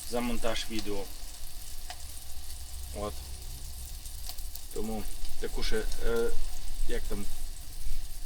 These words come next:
вирішив зробити ремарочку чи вставку.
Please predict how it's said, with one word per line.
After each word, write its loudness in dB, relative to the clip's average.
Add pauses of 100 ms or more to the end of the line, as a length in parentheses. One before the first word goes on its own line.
(260)
вирішив 2
зробити 8
ремарочку 8
чи 2
вставку. 6